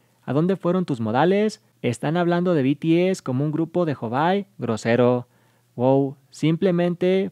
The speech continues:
probando la razón por la que tu nombre no se conoce ahí. Gracias, B T S Subanim. Estos fracasos,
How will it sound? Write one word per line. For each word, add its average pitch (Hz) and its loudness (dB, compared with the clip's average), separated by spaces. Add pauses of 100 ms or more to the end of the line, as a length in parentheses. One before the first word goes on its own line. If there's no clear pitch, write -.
(100)
probando 135 0
la 151 0
razón 185 -2 (380)
por 123 0
la 127 0
que 123 -8
tu 127 -8
nombre 175 0
no 139 0
se - -4
conoce 127 -2
ahí. 120 2 (500)
Gracias, 131 0 (100)
B 143 2
T 170 2
S 175 -2
Subanim. 127 0 (580)
Estos 156 2
fracasos, 160 0